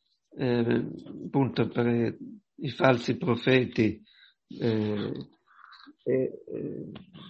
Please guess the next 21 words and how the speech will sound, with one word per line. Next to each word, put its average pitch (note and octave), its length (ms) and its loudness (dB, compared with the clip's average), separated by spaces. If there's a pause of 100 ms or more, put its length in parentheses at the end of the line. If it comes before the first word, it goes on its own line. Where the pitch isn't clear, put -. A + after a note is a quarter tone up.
(180)
vengono, A2+ 920 2 (720)
devo-, A#2 220 2
devono B2 400 2
attendersi A#2 680 4
soltanto, A2 800 2 (500)
eh, G#2 500 -4 (340)
la A#2 120 2
punizione C3+ 920 4 (500)
per A#2 180 2
quelle, B2 500 6
per A2+ 180 0
le A2+ 100 2
loro A2+ 580 4 (140)
false A#2+ 480 0
pro-, B2+ 380 -4
profezie D3 840 0 (320)
e C3+ 100 4
anche C3 400 4
perché B2 340 0
appunto B2+ 640 0 (160)
distolgono, A2 1200 6